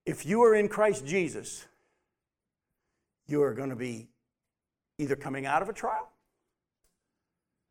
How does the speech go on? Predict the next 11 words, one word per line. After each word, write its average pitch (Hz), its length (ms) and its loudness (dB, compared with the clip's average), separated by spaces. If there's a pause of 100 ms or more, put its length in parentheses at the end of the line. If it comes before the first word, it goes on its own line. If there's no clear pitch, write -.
(720)
about 147 280 0
to 139 40 -6
go 143 160 4
into 180 220 2
one, 220 240 -4 (1400)
or 127 140 -2
you're 127 100 0
in 143 120 0
one 135 140 -4
right 135 200 -4
now. 113 260 -12